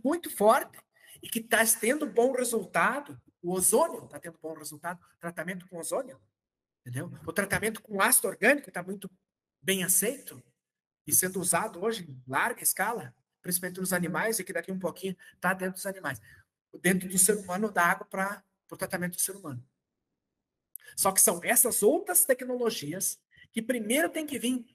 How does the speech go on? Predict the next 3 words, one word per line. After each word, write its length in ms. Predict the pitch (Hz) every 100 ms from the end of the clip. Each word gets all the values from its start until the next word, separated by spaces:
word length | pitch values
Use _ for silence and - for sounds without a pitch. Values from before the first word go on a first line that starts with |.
| _ _ _ _
custo, 800 | - 311 370 - - 370 359 - _ _ _ _ -
sustentabilidade 1300 | - - 285 330 - 285 262 226 208 190 233 233 220
antes. 680 | 226 220 - 147 - -